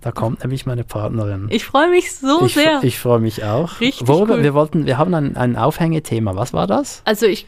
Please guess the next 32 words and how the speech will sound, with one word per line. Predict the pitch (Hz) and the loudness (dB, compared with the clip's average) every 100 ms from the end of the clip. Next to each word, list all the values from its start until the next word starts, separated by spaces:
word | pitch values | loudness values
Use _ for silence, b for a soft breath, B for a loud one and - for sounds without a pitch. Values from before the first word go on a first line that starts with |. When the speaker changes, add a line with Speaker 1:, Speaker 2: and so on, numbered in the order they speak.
| - | -8
Speaker 2:
glaube, | 196 190 269 302 294 285 240 - - | 0 0 0 0 0 0 -6 -14 -6
das | 202 214 - - - - | -4 -4 -8 -12 -16 -20
Thema, | - 220 240 269 254 | -10 -2 2 2 2
über | 214 | 0
das | 208 214 | -4 -2
wir | - | 0
sprechen, | 139 226 240 | 0 0 -2
ist | 208 - | -2 -4
Speaker 1:
Patchwork. | - 247 - 196 175 180 | -4 -4 -2 0 2 4
Speaker 2:
Patchwork. | |
Genau. | 202 202 | 2 2
Speaker 1:
Patchwork, | 196 113 101 - | 0 0 -2 0
darüber | 120 143 135 | 2 2 2
wollten | 123 107 110 | 0 -2 -4
wir | |
sprechen. | 101 - 101 190 | -6 -6 -4 -2
Speaker 2:
Was | 233 | 0
ja | 294 - | 0 0
auch | 262 | 0
ein | 254 | 0
sehr | 233 233 | 2 0
modernes | 233 190 202 233 - | 0 0 0 0 -4
Thema | - 190 185 | -6 -4 -2
ist, | 185 - | -6 -8
was | 196 - - - | -10 -12 -16 -10
super | - 247 226 | -6 -2 -2
viele | - 196 180 | -2 -2 -2
Beziehungen | 190 - 202 185 180 | -2 0 0 0 -2
betrifft. | 180 - 196 247 - - - B B B | -6 -4 -2 -2 -6 -20 -20 B B B
Speaker 1:
Ja. | 202 | 0
Speaker 2:
Ähm, | 202 208 220 208 | 2 2 0 -4
und | - 208 202 - | -2 -2 -2 -8